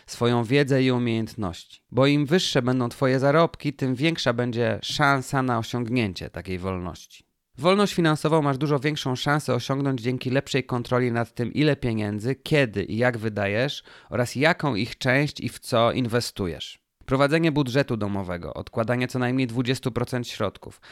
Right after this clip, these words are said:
jak najwcześniejsze rozpoczęcie inwestowania i inwestowania w aktywa dające szansę na zysk w perspektywie kilkunastu lat to tylko kilka z narzędzi,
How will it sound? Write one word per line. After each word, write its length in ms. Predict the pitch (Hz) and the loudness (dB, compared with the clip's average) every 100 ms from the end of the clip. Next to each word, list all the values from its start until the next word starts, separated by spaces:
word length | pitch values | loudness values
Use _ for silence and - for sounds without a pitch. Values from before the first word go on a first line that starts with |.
| - | -6
jak 200 | 113 127 | -2 0
najwcześniejsze 1080 | 139 135 - - 127 120 - 131 135 131 131 | 2 0 0 0 0 0 -2 -2 -2 0 0
rozpoczęcie 640 | 123 - 127 135 131 127 | -2 -2 -4 -2 -4 -4
inwestowania 840 | 117 117 120 117 110 107 110 123 131 - - - | -4 -6 -6 -6 -2 -2 0 0 -2 -6 -20 -2
i 100 | 139 | 2
inwestowania 580 | 131 131 - 127 143 127 | 2 0 0 0 2 2
w 60 | |
aktywa 380 | 127 - 135 135 | 0 -2 0 2
dające 360 | 123 127 123 120 | 2 0 -2 -4
szansę 380 | - 139 131 | -2 -2 -2
na 140 | 120 117 | -2 -2
zysk 320 | 110 135 - | -2 -4 -4
w 80 | - | -10
perspektywie 560 | 110 - 107 - 113 | -8 -8 -10 -8 -8
kilkunastu 640 | 113 123 - 117 123 - 110 | -6 -6 -4 -4 -4 -6 -2
lat 320 | 110 123 - - - | 0 0 -2 -16 -8
to 100 | 131 | -4
tylko 240 | 131 135 123 | -2 -2 -2
kilka 380 | - 170 143 | -2 0 2
z 60 | 127 | 2
narzędzi, 680 | 131 117 131 120 104 117 127 | 0 0 -2 -2 -4 -6 -6